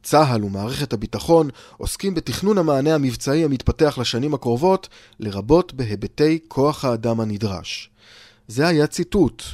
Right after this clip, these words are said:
מדברי ההסבר לתזכיר חוק שירות הביטחון החדש, שבקרוב יובא לאישור הממשלה והכנסת, ומבקש להאריך משמעותית את משך השירות,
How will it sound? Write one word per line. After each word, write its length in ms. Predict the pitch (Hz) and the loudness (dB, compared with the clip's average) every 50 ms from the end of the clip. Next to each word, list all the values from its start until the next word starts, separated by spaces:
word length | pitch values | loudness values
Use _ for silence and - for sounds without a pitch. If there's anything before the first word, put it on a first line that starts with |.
| - - | -14 -12
מדברי 360 | 101 101 98 104 101 113 135 | -10 -8 -8 -6 -4 -2 0
ההסבר 500 | 139 131 117 110 - 120 120 160 175 170 | 0 0 0 -2 -4 -2 0 2 2 2
לתזכיר 520 | 151 127 - 120 110 104 - - 175 180 170 | 0 -2 -4 -4 -6 -6 -6 -4 -2 -2 -2
חוק 360 | 160 - - - 202 202 - | -4 -6 -4 -2 -2 -2 0
שירות 300 | - 151 135 143 156 - | -2 -2 -2 0 -2 -2
הביטחון 440 | 139 120 113 - 110 - 143 139 135 | -2 -4 -4 -6 -6 -4 -4 -4 -4
החדש, 480 | 104 - 110 123 151 160 170 - - - - - - - - _ _ | -4 -4 -2 0 2 2 2 0 -4 -10 -14 -20 -20 -20 -20 _ _
שבקרוב 540 | - - 107 113 - - 110 117 135 131 127 | -10 -8 -6 -6 -4 -2 0 2 2 2 0
יובא 200 | 123 110 120 120 | 0 2 2 2
לאישור 360 | 120 113 104 - 139 127 127 | 2 2 0 0 0 2 2
הממשלה 420 | 117 113 110 - - 110 120 127 117 | 0 0 -2 -2 -2 0 0 0 0
והכנסת, 640 | 113 107 - 143 156 165 - - 120 117 131 - - - - - - - - _ _ _ | -2 -4 -2 -2 -2 0 0 0 -2 -2 -2 -4 -12 -20 -20 -20 -20 -20 -20 _ _ _
ומבקש 440 | 101 98 95 104 104 - 165 156 - | -10 -8 -8 -8 -8 -6 -6 -4 -2
להאריך 320 | 151 135 127 135 170 170 165 | -2 -2 0 0 -2 -2 -2
משמעותית 680 | 151 135 - - 127 113 110 110 - 175 185 180 - | -4 -4 -4 -2 -2 -2 -2 -2 -2 -2 -2 0 0
את 140 | 147 - 143 | -2 -2 0
משך 320 | 143 156 151 - 160 - | 0 0 0 -2 -4 -4
השירות, 560 | 139 120 - 135 127 139 135 113 - - - | -4 -4 -4 -2 -2 -2 -2 -4 -6 -10 -18